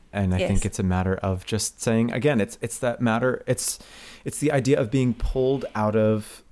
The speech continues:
Speaker 1: the small detail to see the larger picture and realize that sometimes those fears are unfounded or they're quite thin,
Speaker 2: Yes.
Speaker 1: you know, and being able to, to shatter through them.
Speaker 2: Yes, and I, I, I feel them all the time. I mean, I feel,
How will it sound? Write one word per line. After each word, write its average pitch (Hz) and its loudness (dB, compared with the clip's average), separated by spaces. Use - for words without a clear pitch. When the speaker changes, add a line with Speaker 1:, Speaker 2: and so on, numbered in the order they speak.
Speaker 1:
the 107 -6
small 110 2
detail 107 0
to - -10
see - -4
the 104 -2
larger 95 0
picture 120 -4
and 117 4
realize 110 4
that 110 -6
sometimes 156 -2
those 127 -2
fears 127 -2
are 107 -2
unfounded 104 0
or 98 0
they're 95 2
quite 120 -2
thin, 82 0
Speaker 2:
Yes. 175 -4
Speaker 1:
you 110 2
know, 98 0
and 104 0
being 104 2
able 101 0
to, 101 -2
to - -10
shatter 104 -4
through 104 -6
them. - -12
Speaker 2:
Yes, 190 -4
and 269 -2
I, 294 0
I, 311 -2
I - -2
feel 349 2
them 294 6
all 294 4
the 269 0
time. 247 -2
I 220 0
mean, 226 2
I 226 2
feel, 226 0